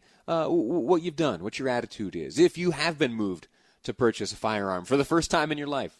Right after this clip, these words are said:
the number is eight oh one, five seven five,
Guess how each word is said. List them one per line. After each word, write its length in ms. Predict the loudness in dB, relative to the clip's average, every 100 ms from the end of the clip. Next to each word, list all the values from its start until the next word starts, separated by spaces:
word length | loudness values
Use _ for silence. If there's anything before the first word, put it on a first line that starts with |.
| _
the 80 | -4
number 260 | -2 2 0
is 160 | 0 -6 -12 0
eight 100 | 2
oh 60 |
one, 320 | 4 2 -2 -10 -20 _ _
five 260 | 0 0
seven 280 | 0 -2 -2
five, 380 | -2 0 0